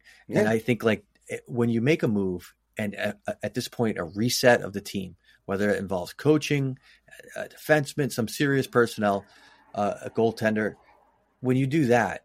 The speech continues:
Speaker 2: I think it takes the pressure off any one player and say, "Guys, we are resetting." And Jack's another piece in that.
Speaker 1: That's
Speaker 2: He's
Speaker 1: right.
Speaker 2: not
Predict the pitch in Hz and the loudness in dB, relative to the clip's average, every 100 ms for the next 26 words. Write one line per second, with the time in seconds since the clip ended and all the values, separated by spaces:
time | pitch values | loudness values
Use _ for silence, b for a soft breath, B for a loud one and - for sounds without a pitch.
0 | _ - - 117 107 - 110 104 - - | _ -10 -6 -4 -6 -4 -4 -4 -10 -12
1 | - 123 110 - 98 92 110 110 104 101 | -4 0 0 0 0 0 -2 0 0 -2
2 | - 101 92 92 - 92 104 98 92 90 | -2 -2 -2 -4 -6 -4 0 0 -2 -6
3 | 104 104 92 87 95 - 95 87 80 107 | -4 -2 -2 -6 -8 -2 -2 -4 -8 0
4 | 120 107 - 101 98 95 90 - 135 - | 2 2 0 -2 0 -2 -4 -6 -6 -6
5 | 85 - - - b - - 127 123 131 | -8 -12 -16 -20 b -10 -4 0 4 4